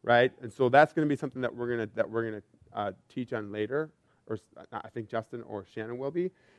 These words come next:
But when you see, God is saying these simple truths, here's the covenant and here's the promise. "I promise to you that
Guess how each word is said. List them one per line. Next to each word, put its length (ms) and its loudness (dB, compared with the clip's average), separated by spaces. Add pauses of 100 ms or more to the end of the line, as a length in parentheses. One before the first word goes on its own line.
(120)
But 200 12
when 120 6
you 120 6
see, 580 0 (320)
God 200 10
is 100 6
saying 340 10
these 340 4
simple 420 6
truths, 640 0 (300)
here's 280 12
the 120 0
covenant 540 4
and 120 -8
here's 240 0
the 100 -4
promise. 640 0 (400)
"I 420 8 (100)
promise 400 0
to 140 -10
you 320 4
that 200 4